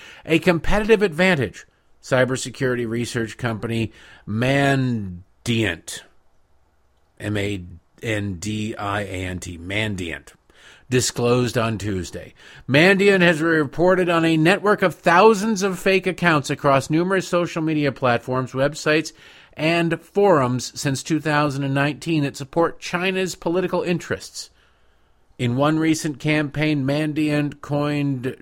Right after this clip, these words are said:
Dragon Bridge, a fake account purported to be concerned local residents and environmentalists on Facebook, to orchestrate protests at the Texas facility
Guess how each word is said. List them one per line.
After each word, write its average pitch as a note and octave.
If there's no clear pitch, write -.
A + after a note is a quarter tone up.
Dragon B2+
Bridge, F#2+
a A#2+
fake F3
account B2
purported D3
to C3+
be C3+
concerned C#3
local D#3
residents C3+
and B2+
environmentalists D#3
on C#3+
Facebook, F#3
to C#3+
orchestrate E3
protests -
at B2+
the B2
Texas D3+
facility A#2+